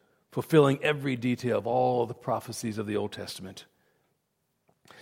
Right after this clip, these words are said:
You know, earlier I said, "God becomes bigger and bigger as I find the smaller and smaller details." I've got to know and understand the majesty of God. I've got to know him as the all-knowing God, as the all-powerful God, as the,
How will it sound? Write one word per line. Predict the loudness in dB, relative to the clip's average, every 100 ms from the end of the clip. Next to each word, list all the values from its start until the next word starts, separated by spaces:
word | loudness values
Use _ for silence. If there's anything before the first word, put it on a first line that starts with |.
| -20 0
You | 6
know, |
earlier | 10 10 10 8
I | 8
said, | 4 6
"God | 8 8 6
becomes | 2 2 2
bigger | 4 4 6 4
and | 4
bigger | 4 6 6
as |
I | 4 2
find | 4 4 6 2
the | 0
smaller | 0 0 4 4 2
and | -2
smaller | -2 -2 0 -2
details." | -4 -6 -6 -6 -8 -8 -10 -12 _ _ _ _ _ -16 -14 -14 -16 _ _ _ _ _ _ _ _ -20 -8
I've | 0 0 0
got | 2 2 2
to | 2
know | 6 6 6 4
and | 0
understand | 0 0 0 -4 -6 -2 -2 -4
the |
majesty | -4 -4 -6 -8 -8 -4 -2
of | -2 -2
God. | -4 -4 -2
I've | 2 2 4
got | 2
to | 4
know | 4 6 4
him | 4 2 2
as | -2 -2
the | 0
all-knowing | 4 6 6 6 6 6 6 4 2
God, | 2 2 2
as | 0
the | 4
all-powerful | 8 8 6 2 2 4 2 -2
God, | 0 2 6
as | 6 4
the, | 2